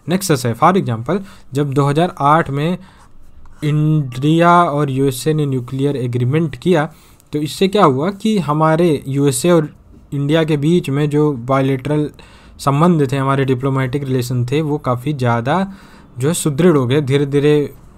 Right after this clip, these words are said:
अमेरिका को भी विश्वास हो गया कि इंडिया के जो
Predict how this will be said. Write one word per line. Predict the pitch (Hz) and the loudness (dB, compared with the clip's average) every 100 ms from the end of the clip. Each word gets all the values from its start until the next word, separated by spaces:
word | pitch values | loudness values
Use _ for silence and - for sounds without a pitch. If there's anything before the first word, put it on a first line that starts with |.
| - | -8
अमेरिका | 135 135 135 151 | -2 0 0 -2
को | 135 | -2
भी | 135 131 | -2 -2
विश्वास | 123 151 147 | 0 0 2
हो | 143 | 0
गया | 139 143 | -2 -2
कि | 139 | -2
इंडिया | 135 131 143 143 | -4 -2 -2 -2
के | 127 135 | -2 -2
जो | 131 131 127 | -2 -2 -4